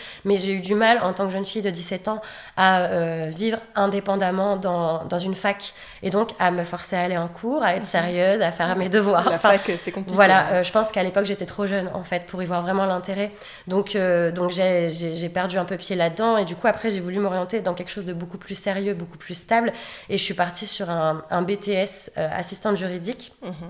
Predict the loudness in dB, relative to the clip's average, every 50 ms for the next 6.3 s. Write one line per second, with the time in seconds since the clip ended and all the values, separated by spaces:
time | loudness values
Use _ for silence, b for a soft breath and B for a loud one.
0 | -16 -18 _ _ _ -12 -10 -8 -8 -6 -2 0 2 2 4 4 4 4 4 4
1 | 4 4 4 4 4 2 B B B B B B B 0 0 0 0 -2 -4 -6
2 | -4 0 0 0 0 0 -4 -2 0 0 2 2 0 0 0 -2 -2 -2 -6 -8
3 | -10 -8 0 2 4 4 4 4 2 2 0 -4 -4 -2 -2 -2 -2 -4 -6 -14
4 | B B B B B B B 0 0 0 0 -2 -4 2 2 2 2 2 0 0
5 | 0 -2 -2 -4 -2 0 -2 -2 -2 -2 -2 0 0 2 2 0 -2 -2 -6 -8
6 | -8 -6 -4 -4 -4